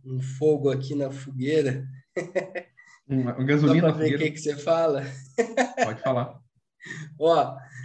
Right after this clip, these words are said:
Speaker 1: se eu for usar essa analogia aqui, pelo menos no terceiro ponto,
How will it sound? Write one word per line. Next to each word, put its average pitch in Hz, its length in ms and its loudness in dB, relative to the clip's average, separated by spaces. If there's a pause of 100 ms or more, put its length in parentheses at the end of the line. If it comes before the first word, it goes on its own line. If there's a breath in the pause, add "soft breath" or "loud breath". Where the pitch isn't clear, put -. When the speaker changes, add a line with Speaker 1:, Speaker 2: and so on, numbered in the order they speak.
(140 loud breath)
Speaker 1:
se - 200 -6
eu 202 200 2
for 185 560 2
usar 160 480 -2
essa 160 240 -6
analogia 156 680 -4
aqui, 143 500 -8 (960)
pelo 156 240 2
menos 170 320 2
no 180 200 -2
terceiro 185 640 -2
ponto, 165 640 -2